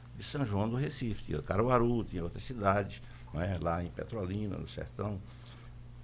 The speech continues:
Pes-, é, Pesqueira, Arco Verde também já tinha alguma coisa.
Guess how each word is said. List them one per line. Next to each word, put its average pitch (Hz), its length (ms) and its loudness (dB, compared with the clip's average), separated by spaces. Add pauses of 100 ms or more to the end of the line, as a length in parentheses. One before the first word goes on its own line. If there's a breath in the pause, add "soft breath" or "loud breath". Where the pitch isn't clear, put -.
Pes-, 85 300 -4
é, 85 120 -2
Pesqueira, 90 600 2 (360)
Arco - 300 -6
Verde 95 360 6
também 78 300 0
já 78 140 -2
tinha 80 240 -6
alguma 90 240 -2
coisa. 107 360 -2